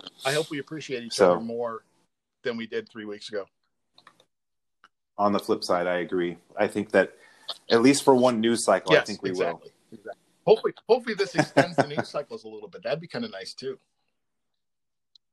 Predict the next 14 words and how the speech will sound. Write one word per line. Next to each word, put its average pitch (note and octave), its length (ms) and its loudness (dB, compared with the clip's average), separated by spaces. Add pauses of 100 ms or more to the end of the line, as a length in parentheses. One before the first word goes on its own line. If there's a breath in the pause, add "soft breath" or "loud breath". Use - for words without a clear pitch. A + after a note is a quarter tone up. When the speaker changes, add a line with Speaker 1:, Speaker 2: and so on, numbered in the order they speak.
(320)
Speaker 2:
Oh F#2 40 -14
Speaker 1:
Yeah. F#2+ 200 2
Speaker 2:
my D2+ 100 -6
gosh, E2 300 -2
Speaker 1:
More A#2 120 2
Speaker 2:
wouldn't - 160 0
it? - 20 -6
Speaker 1:
than, A#2 180 -10
more B2+ 140 -2
than A#2 220 -8 (100)
half - 260 -10
a - 40 -14
day. A2 200 -8 (2250)
Speaker 2:
Yeah. E2+ 280 2